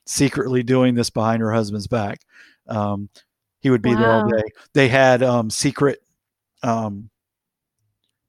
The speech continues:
Speaker 1: tap put on the phone or speakers put on the phone so that they could be in contact with her all day, because she would stay in a trance. And he would, she would teach, while she was cooking dinner, she would teach Ram Dass.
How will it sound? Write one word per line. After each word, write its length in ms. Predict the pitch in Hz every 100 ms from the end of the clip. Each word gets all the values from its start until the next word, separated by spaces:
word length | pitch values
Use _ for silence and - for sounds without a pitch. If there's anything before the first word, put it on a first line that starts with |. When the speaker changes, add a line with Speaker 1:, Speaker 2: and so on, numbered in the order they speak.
| _ _ _ _
Speaker 1:
tap 300 | - 127 -
put 100 | 131
on 120 | 117
the 60 | 110
phone 280 | - 120 110
or 300 | 117 107 104
speakers 420 | - - 147 123 -
put 140 | 131
on 100 | 120
the 60 | 117
phone 280 | 131 120
so 160 | 110 117
that 160 | 110 120
they 140 | 123
could 160 | - 110
be 100 | 117
in 80 |
contact 500 | - 117 107 113 107 110
with 140 | 107
her 160 | 110 110
all 160 | 107
day, 320 | 95 107 104 - - - _
because 240 | - 131 113
she 180 | 139
would 160 | 120 113
stay 380 | - 127 113 113
in 440 | - 120 110 101 -
a 80 | 110
trance. 680 | - 139 117 98 - - _ _ _ _ _ _ _ _ _ _ _
And 180 | 127 113
he 200 | 107 123
would, 200 | 120 98
she 140 | - 127
would 160 | 113
teach, 420 | 120 127 - - - -
while 160 | 123 117
she 120 | 139
was 140 | 123
cooking 300 | - 135 120
dinner, 220 | 120 113
she 180 | 104 123
would 120 | 110 -
teach 360 | 123 107 -
Ram 300 | - 113 110
Dass. 380 | 104 101 98